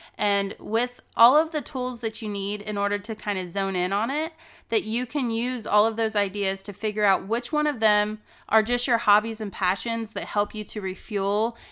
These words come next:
and to kind of get you into this, um, flow state to where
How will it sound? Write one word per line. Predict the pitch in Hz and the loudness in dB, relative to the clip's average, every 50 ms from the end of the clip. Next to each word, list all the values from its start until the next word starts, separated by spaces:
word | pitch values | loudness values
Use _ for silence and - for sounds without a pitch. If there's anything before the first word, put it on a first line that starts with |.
| - - | -10 -6
and | 208 208 208 196 | -4 -4 -4 -4
to | - 226 208 202 190 190 190 185 180 - | -2 -2 0 0 0 0 0 -2 -4 -6
kind | - - 220 214 208 | -6 -4 -2 -2 0
of | 196 190 180 180 190 - _ _ - 202 _ - | 0 -2 -2 -6 -14 -20 _ _ -20 -20 _ -2
get | - 208 214 208 - | 0 0 0 0 -2
you | 214 214 208 208 202 196 196 | -2 0 0 2 2 0 -2
into | - 214 202 202 - 220 | -2 -4 -6 -6 -8 -6
this, | 185 202 196 185 - - - | -4 -4 -4 -4 -4 -8 -4
um, | - 185 180 180 175 175 175 | -2 -2 0 0 -2 -2 -4
flow | - - - 214 202 208 214 | -8 -4 2 2 2 2 2
state | - - 220 208 202 202 | -2 -2 -2 -2 -2 -4
to | - 220 208 | -6 -6 -2
where | 196 196 196 190 190 196 | 0 2 2 4 2 2